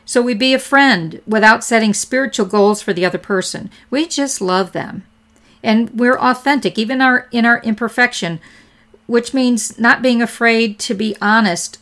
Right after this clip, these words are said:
about whatever struggles we have in life, too. We're not trying to come across as a perfect person, because we're not.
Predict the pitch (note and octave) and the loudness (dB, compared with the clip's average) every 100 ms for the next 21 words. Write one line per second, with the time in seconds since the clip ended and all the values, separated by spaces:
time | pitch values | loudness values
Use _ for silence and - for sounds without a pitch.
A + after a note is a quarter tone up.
0 | - F#3 G3 G3+ G3 - G#3 G#3+ G#3 - | -4 4 4 4 0 -2 2 2 0 -2
1 | G#3+ G3+ G3+ E3 F#3 A3 C#4+ F#3 D#3+ E3+ | -2 0 0 -2 -2 -2 -2 -2 -4 -4
2 | D#3+ D#3 D#3+ - - B3+ F3 - - - | -8 -8 -10 -14 -12 -6 -6 -6 -16 -20
3 | - G#3+ B3 - - A3+ G#3+ A#3 G#3 G#3 | -4 2 2 0 0 0 0 -2 -4 -2
4 | G3+ G3+ G3 F#3 - C4 C#4 F#3 - - | -2 -2 -4 -8 -6 -6 -6 -8 -10 -12
5 | B3 C4+ - - - G#3 - _ _ _ | -6 -6 -6 -8 -10 -12 -14 _ _ _
6 | _ _ _ _ _ - G#3+ A3+ G#3 F#3+ | _ _ _ _ _ -6 -4 0 0 0
7 | G3+ G3 F3+ F3+ D#3 - - | -2 -2 -2 -2 -4 -10 -16